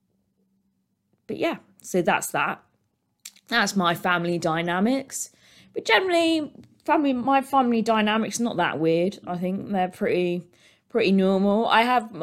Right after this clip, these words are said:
uh, my parents are divorced, but they are, um, uh, like, really good friends,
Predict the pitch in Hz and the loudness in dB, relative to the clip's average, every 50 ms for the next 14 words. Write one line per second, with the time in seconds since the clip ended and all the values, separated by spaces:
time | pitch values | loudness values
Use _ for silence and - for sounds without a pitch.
0 | - - 185 185 185 180 180 190 196 196 - 240 220 180 165 185 165 180 175 165 | -2 2 4 6 6 6 4 2 -2 -4 -4 -8 -6 -6 -6 -8 -8 -8 -6 -4
1 | 190 175 147 - - - - - - - - 160 156 160 160 156 151 151 151 147 | -2 -2 -2 -4 -6 -8 -12 -14 -12 -8 -6 -6 -6 -4 -6 -6 -8 -8 -10 -10
2 | 151 143 - - - - 78 78 76 76 76 71 65 65 - _ _ _ _ _ | -10 -12 -12 -12 -14 -14 -14 -14 -14 -14 -14 -14 -14 -14 -16 _ _ _ _ _
3 | _ _ _ _ _ _ _ _ - - - _ - 165 160 156 - 147 - _ | _ _ _ _ _ _ _ _ -20 -20 -20 _ -10 -8 -8 -6 -8 -10 -12 _
4 | _ _ _ _ _ - - 143 - - - - _ _ _ _ _ _ _ - | _ _ _ _ _ -10 -8 -8 -8 -8 -12 -20 _ _ _ _ _ _ _ -6
5 | 156 170 156 156 165 156 - - - 175 175 175 190 214 240 277 311 - - - | -6 -6 -4 -4 -8 -8 -10 -10 -8 -6 -4 -2 -4 -4 -4 -6 -10 -12 -14 -14
6 | - | -16